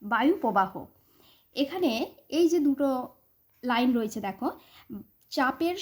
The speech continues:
সমতা বজায় রাখার জন্য বায়ু সবসময় উচ্চচাপ অঞ্চল থেকে নিম্নচাপ অঞ্চলের দিকে প্রবাহিত হয়। এই লাইনটা আর এরপরে দুটো অঞ্চলের মধ্যে চাপের পার্থক্য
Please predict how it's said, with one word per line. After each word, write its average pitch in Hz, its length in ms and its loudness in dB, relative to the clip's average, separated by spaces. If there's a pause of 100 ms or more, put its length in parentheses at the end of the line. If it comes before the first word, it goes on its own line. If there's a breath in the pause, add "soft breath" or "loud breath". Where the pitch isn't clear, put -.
(100)
সমতা 277 460 2
বজায় 240 420 0
রাখার 233 380 -2
জন্য 226 300 0 (400)
বায়ু 214 460 2
সবসময় 320 680 0
উচ্চচাপ 302 600 -2
অঞ্চল 220 400 0
থেকে 233 300 -4
নিম্নচাপ 262 680 2 (220)
অঞ্চলের 214 600 0
দিকে 220 280 -6
প্রবাহিত 208 540 -4
হয়। 233 300 -2 (460 loud breath)
এই 294 220 4
লাইনটা 330 460 2 (160)
আর 226 240 -6
এরপরে 277 480 0 (540 soft breath)
দুটো 320 320 2 (140)
অঞ্চলের 311 720 4 (360)
মধ্যে 254 500 0
চাপের 269 520 0
পার্থক্য 240 540 -6